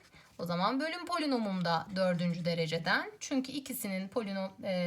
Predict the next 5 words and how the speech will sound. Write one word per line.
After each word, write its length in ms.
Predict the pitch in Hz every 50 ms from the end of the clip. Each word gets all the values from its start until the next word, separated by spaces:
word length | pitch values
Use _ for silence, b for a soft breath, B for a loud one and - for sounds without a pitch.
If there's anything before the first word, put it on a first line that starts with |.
| 170 170 170 170 170 202
derecelerinin 600 | 226 247 233 190 202 185 175 175 170 175 185 -
eşit 260 | - 262 - - -
olduğunu 420 | 185 170 165 156 165 175 233 285
soruda 340 | 294 - 277 202 175 180 269
söylemiş. 640 | 269 - 254 190 175 175 175 - - - - -